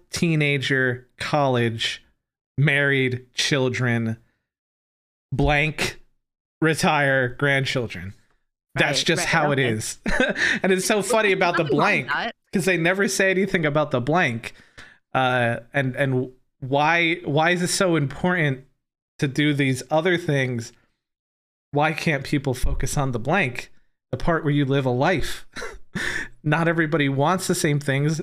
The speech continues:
Speaker 1: Some people, like you said, can't even do
Speaker 2: Yeah,
Speaker 1: that. And
Speaker 2: exactly.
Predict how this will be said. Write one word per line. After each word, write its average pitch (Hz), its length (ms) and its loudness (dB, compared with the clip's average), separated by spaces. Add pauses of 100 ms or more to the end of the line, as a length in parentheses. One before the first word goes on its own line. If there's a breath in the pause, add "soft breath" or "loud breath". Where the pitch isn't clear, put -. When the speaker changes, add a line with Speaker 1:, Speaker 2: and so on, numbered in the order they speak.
Speaker 1:
Some 131 240 -4
people, 147 240 -2
like 151 160 0
you 175 80 0
said, 180 280 -2
can't 294 640 -2 (480 soft breath)
even 175 320 0
do 135 80 0
Speaker 2:
Yeah, 131 120 2
Speaker 1:
that. 107 280 -2 (340 soft breath)
And 165 220 2
Speaker 2:
exactly. 170 480 -6